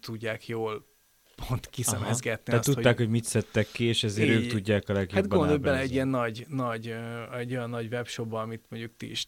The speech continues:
Speaker 1: használtok, hogy mennyi minden van, mennyi termék, termékkategória, időbeli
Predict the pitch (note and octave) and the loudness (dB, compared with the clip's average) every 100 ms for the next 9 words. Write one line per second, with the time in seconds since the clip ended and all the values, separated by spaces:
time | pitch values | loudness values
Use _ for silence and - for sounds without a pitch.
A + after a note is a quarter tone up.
0 | - C3+ B2 - A#2 - - A2+ A2+ A2 | -8 -6 -4 -4 -6 -10 -12 -10 -8 -6
1 | G#2+ A2 G#2+ G#2 B2+ - - B2+ A#2 A2+ | -6 -8 -12 -14 -20 -20 -16 -8 -4 -4
2 | A2 A2 A2 A2 A2+ - A2 A2 A2 - | -4 -4 -6 -6 -8 -6 -6 -6 -8 -8
3 | A2+ A2 A2 - G#2+ G#2+ A2 G#2+ G#2+ G#2+ | -6 -6 -8 -8 -10 -8 -8 -6 -4 -6
4 | A2+ A2 A2+ G#2 G#2+ A2 A2 | -6 -8 -8 -6 -8 -8 -10